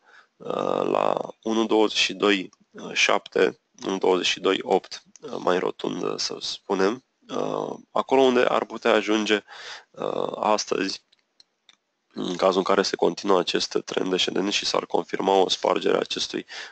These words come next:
uh, suport intermediar, cel de la unu douăzeci și trei trei, pe care, uh, s-a tot aflat prețul și care dă limita inferioară a acestui, uh, range,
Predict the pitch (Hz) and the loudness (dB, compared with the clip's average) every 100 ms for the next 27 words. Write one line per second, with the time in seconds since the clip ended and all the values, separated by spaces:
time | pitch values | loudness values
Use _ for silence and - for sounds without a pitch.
0 | _ - - - - - - - 120 113 | _ -10 -6 -4 -4 -4 -4 -6 0 0
1 | 98 95 - 95 92 87 - - - - | 0 0 0 2 2 2 0 -4 -4 -6
2 | - - 101 92 92 104 104 - - 92 | -8 -10 -6 -2 -2 0 -2 -2 -2 -4
3 | - - - - - - - - - - | -4 -6 -6 -8 -4 -2 -2 -6 -14 -14
4 | _ - 101 - - - 107 - - - | _ -6 -4 -2 -2 -2 0 -2 0 0
5 | - - - 98 - 92 87 - 92 85 | -2 -10 -4 -4 -2 0 0 2 -2 -6
6 | 85 95 85 92 92 90 98 95 - - | -12 -14 -2 2 2 4 6 6 4 -6
7 | - 92 95 90 95 90 - 87 98 90 | -14 -6 -2 0 2 2 2 2 4 6
8 | 80 - - - - - - - - - | 4 0 -4 -4 -6 -6 -6 -6 -6 -4
9 | 95 90 87 82 | 0 2 2 0